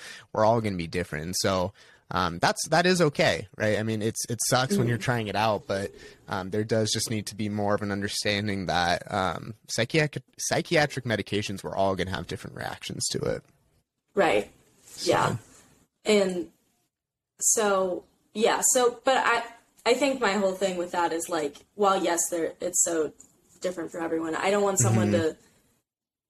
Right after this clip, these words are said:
Speaker 2: think that maybe something doesn't work for them because it
Speaker 1: Right.
Speaker 2: didn't work for me, and I, I
Speaker 1: Yeah.
Speaker 2: just, you know, don't wanna put that out
Speaker 1: No,
Speaker 2: there.
Speaker 1: that's fair. Yeah,
Speaker 2: But
Speaker 1: definitely.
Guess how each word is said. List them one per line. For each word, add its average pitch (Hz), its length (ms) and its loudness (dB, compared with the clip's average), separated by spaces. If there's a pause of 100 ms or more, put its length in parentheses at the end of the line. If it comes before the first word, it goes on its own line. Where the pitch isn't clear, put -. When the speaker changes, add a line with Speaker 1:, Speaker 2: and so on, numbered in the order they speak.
(260)
Speaker 2:
think 190 380 0
that 170 400 0 (320)
maybe 180 260 0
something 175 300 -2
doesn't 170 240 -6
work 156 160 -10
for - 80 -10
them 156 160 -6
because 180 400 -4
it 196 160 0 (320)
Speaker 1:
Right. 104 300 4
Speaker 2:
didn't 95 160 4
work 202 160 0
for 208 180 -2
me, 202 280 4
and 180 100 0
I, 170 240 -2
I - 60 -4
Speaker 1:
Yeah. 107 120 4 (140)
Speaker 2:
just, 98 80 -6 (200)
you 185 120 -8
know, 165 120 -6
don't 170 220 -6
wanna 160 160 -8
put - 300 -14
that 165 220 -6
out 180 220 0
Speaker 1:
No, - 140 6
Speaker 2:
there. 127 80 4
Speaker 1:
that's 123 220 2
fair. 139 360 2
Yeah, 104 260 4
Speaker 2:
But - 100 -8
Speaker 1:
definitely. 101 420 -4